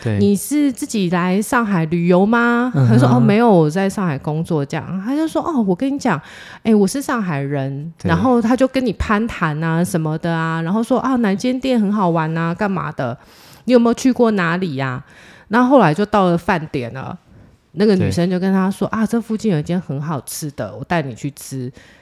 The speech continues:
Speaker 2: 你知道吗？他那一餐吃了五千，五六千块台币。
Speaker 1: <laughs> 好像真的有这种。
Speaker 2: 就是很一般的那种苍蝇馆子。
Speaker 1: 对。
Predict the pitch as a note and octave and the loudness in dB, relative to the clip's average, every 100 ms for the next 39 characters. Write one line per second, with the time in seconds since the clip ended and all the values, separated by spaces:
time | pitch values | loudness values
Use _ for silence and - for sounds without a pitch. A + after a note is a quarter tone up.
0 | _ _ _ D#3 C#3+ E3+ F3+ D#3 D3 D#3+ | _ _ _ -6 2 4 4 2 0 0
1 | E3 E3+ D#3+ D#3+ E3 D3+ - - D#3 C#3+ | 0 0 -2 -2 -2 -2 -4 -4 -2 0
2 | B2 B2+ C#3+ B2 C#3+ D3 D3+ D#3+ - C#3+ | -2 -2 -4 -2 -2 -2 0 0 -2 -6
3 | C3+ E3 C3+ C#3 A#2+ - A#2+ A#2 D#3 F#2 | -6 -6 -6 -6 -8 -8 -10 -10 -12 -12
4 | F#2+ F#2 F#2 G#2 - - - - - - | -10 -10 -10 -16 -20 -20 -20 -20 -20 2
5 | C#3 E3+ E3+ F3 E3+ A#2+ G2+ A#2 - G2+ | 6 6 6 6 6 6 6 4 4 4
6 | G#2+ F#2+ - - - F4 F4+ D4 G3 D#3+ | 2 -2 -12 -4 6 8 8 8 8 6
7 | A#3+ - G#3+ G#3 A3 F3+ D#3 F#3 F#3 C#3+ | 0 2 4 4 4 6 6 4 2 0
8 | - F3 F3 D3+ C#3+ B2 A#2+ A2+ C3 A#2+ | 0 0 2 0 0 -2 -2 -6 -10 -10
9 | - - F#2+ F2+ | -8 -2 -2 0